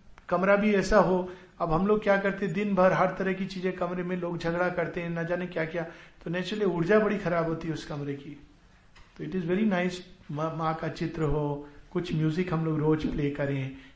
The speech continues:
ये सब जो छोटी छोटी चीजें थी जिनको बाद में धार्मिकता से जोड़ दिया गया,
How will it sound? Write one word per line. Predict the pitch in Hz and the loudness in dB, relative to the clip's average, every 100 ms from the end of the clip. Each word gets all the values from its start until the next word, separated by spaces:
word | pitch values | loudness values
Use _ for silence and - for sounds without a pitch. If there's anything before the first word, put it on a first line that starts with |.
| - | -6
ये | 208 | -6
सब | 214 254 | 0 0
जो | 254 254 | 0 -2
छोटी | - 190 196 | 0 -2 -2
छोटी | 196 220 220 | -2 -2 -2
चीजें | 196 165 196 196 | -2 0 0 0
थी | 190 170 | -2 -2
जिनको | 151 165 - 180 | -2 -6 -4 -2
बाद | 151 165 175 | 4 4 4
में | 190 143 | 0 2
धार्मिकता | 135 156 180 208 | 0 0 -2 -2
से | 202 185 | -4 -2
जोड़ | 147 156 | 0 2
दिया | 147 156 143 | 2 0 0
गया, | 131 131 | -2 -6